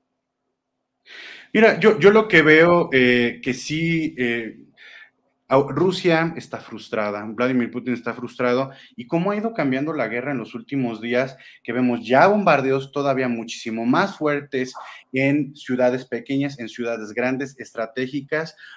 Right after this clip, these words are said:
para, eh, la armada rusa. Sí, ya, eh, vemos los bombardeos en estructuras civiles, como vimos también en la planta nuclear, ya están matando a civiles, entonces se ve la desesperación, la frustración. Me parece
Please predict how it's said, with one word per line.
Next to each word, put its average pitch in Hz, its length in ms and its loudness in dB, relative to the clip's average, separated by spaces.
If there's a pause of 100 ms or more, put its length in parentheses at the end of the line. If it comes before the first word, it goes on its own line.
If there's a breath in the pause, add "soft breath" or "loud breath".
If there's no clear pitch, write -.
(160 loud breath)
para, 139 580 2
eh, 120 480 -2
la 110 120 -2
armada 113 360 0
rusa. 139 560 -2 (320 loud breath)
Sí, 151 460 -2
ya, 139 460 6
eh, 117 220 -4
vemos 127 280 0
los 117 100 -4
bombardeos 117 640 -2
en 120 120 -4
estructuras 127 580 -6
civiles, 127 760 -2 (100)
como 104 220 -10
vimos 117 260 -6
también 120 400 0
en 117 80 -4
la 101 140 -6
planta 113 300 -6
nuclear, 139 560 0 (340 loud breath)
ya 131 120 -2
están 135 200 -2
matando 123 440 0
a 120 40 -2
civiles, 135 380 -6
entonces 151 300 -6
se 160 80 -4
ve 143 80 -2
la 147 120 -2
desesperación, 120 640 -8
la 120 100 -6
frustración. 143 720 -6 (380 loud breath)
Me 135 120 -2
parece 165 720 6